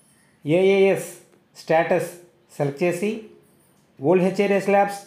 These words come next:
మరియు న్యూ పిఆర్సీ హెచ్ఆర్ఏ స్లాబ్స్ సెలెక్ట్ చేసిన తర్వాత బాటంలో సబ్మిట్ బటన్పై ప్రెస్ చేయాలి. సబ్మిట్ బటన్పై ప్రెస్ చేస్తే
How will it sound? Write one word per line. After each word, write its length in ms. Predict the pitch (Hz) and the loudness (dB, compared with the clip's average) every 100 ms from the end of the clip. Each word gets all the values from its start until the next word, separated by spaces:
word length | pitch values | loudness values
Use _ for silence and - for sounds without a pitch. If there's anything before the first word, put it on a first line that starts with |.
| 165 | -6
మరియు 220 | 165 180 151 | 0 0 2
న్యూ 100 | 165 196 190 | 2 0 2
పిఆర్సీ 380 | 185 185 180 185 | 2 2 0 0
హెచ్ఆర్ఏ 320 | 170 170 180 175 | 0 0 -2 -2
స్లాబ్స్ 360 | 175 180 160 - - _ _ _ _ _ _ _ _ | 0 0 0 -8 -20 _ _ _ _ _ _ _ _
సెలెక్ట్ 220 | 135 135 | -4 -2
చేసిన 160 | 160 156 160 | -4 -2 2
తర్వాత 240 | 156 156 208 233 - - _ _ _ _ _ _ 127 127 | 2 2 -2 -4 -16 -20 _ _ _ _ _ _ -2 0
బాటంలో 440 | 139 165 170 190 220 - - _ _ _ _ _ - | 2 2 2 2 0 -8 -20 _ _ _ _ _ -4
సబ్మిట్ 400 | 165 160 190 190 | -2 0 0 2
బటన్పై 400 | 202 196 180 196 185 113 - - _ _ _ | 0 0 0 0 0 -4 -10 -20 _ _ _
ప్రెస్ 200 | 143 135 - | -4 -4 0
చేయాలి. 300 | 160 160 220 220 - - _ _ _ _ _ _ _ _ _ _ _ _ _ _ _ _ _ _ _ _ _ _ _ _ _ _ _ _ _ _ _ _ _ _ _ _ _ _ _ _ _ _ _ _ _ _ _ - | 0 2 -2 -6 -16 -20 _ _ _ _ _ _ _ _ _ _ _ _ _ _ _ _ _ _ _ _ _ _ _ _ _ _ _ _ _ _ _ _ _ _ _ _ _ _ _ _ _ _ _ _ _ _ _ -8
సబ్మిట్ 340 | 151 156 220 202 | -4 0 2 2
బటన్పై 360 | 190 196 202 165 | 0 -2 -2 -4
ప్రెస్ 180 | 123 - 165 | -6 -6 -6
చేస్తే 300 | 143 - | -4 -4